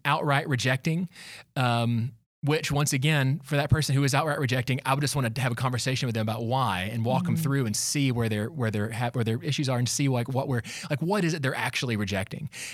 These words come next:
Speaker 1: Is, are they rejecting that they don't, that there's something that doesn't make sense that they don't get? Are they, but are they rejecting it 'cause they, 'cause they really think, like, Jesus isn't God and therefore, you know, I, I,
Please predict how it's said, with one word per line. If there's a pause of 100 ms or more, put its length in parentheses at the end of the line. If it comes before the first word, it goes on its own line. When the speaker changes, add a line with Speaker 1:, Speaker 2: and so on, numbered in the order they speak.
Speaker 1:
Is,
are
they
rejecting
that
they
don't,
that
there's
something
that
doesn't
make
sense
that
they
don't
get? (220)
Are
they,
but
are
they
rejecting
it
'cause
they,
'cause
they
really
think, (320)
like, (200)
Jesus
isn't
God (300)
and
therefore,
you
know,
I,
I,